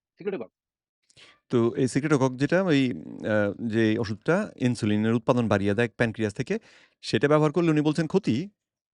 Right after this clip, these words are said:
Speaker 2: কিন্তু বিষয়টা নিয়ে একটু ভেবে দেখলে তাহলে উনি দেখতে, দেখতে পেতেন যে আসলে বাইরে থেকে ইনসুলিন দেওয়াটাও সেই একই কথা, প্রায় একই কথা, একদম exactly একই কথা না, প্রায় একই কথা। কারণ ইনসুলিন বেড়ে থাকার কারণে চর্বি বেশি জমার ঘটনাটা কিন্তু ঘটতেই থাকবে বাইরে থেকে ইনসুলিন ব্যবহার করলেও।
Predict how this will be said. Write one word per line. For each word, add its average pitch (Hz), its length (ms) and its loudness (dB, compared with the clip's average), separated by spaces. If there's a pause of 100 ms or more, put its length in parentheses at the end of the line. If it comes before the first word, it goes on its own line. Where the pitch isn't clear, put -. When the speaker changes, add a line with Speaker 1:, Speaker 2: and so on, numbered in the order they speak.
(260)
Speaker 2:
কিন্তু 131 360 -4 (260)
বিষয়টা 131 340 -2
নিয়ে 151 140 -2
একটু - 340 -4
ভেবে 139 200 2
দেখলে 139 260 0
তাহলে 135 200 0
উনি 139 120 0
দেখতে, 139 260 0 (360)
দেখতে 120 260 -4
পেতেন 139 280 -2
যে 143 140 2
আসলে 127 240 0
বাইরে 113 200 2
থেকে 143 180 -2
ইনসুলিন 131 320 0
দেওয়াটাও 175 440 0 (560)
সেই 123 200 0
একই 113 220 -4
কথা, 95 300 -6 (640)
প্রায় 214 260 4
একই 143 200 -4
কথা, 95 220 -6
একদম 98 280 -6
exactly 110 420 -4
একই 113 120 -6
কথা - 180 -8
না, 175 120 -8
প্রায় 160 280 2
একই 143 220 -6
কথা। 202 180 -8
কারণ 127 300 -2 (640)
ইনসুলিন 131 460 -2
বেড়ে 113 160 0
থাকার 160 220 -4
কারণে 214 280 -4
চর্বি 190 360 0
বেশি 165 200 -2
জমার 135 240 -2
ঘটনাটা 143 320 -6
কিন্তু 156 220 -6
ঘটতেই 110 320 0
থাকবে 90 320 -8 (220)
বাইরে 98 180 2
থেকে - 180 -4
ইনসুলিন 98 320 -4
ব্যবহার 101 240 -4
করলেও। 92 400 -4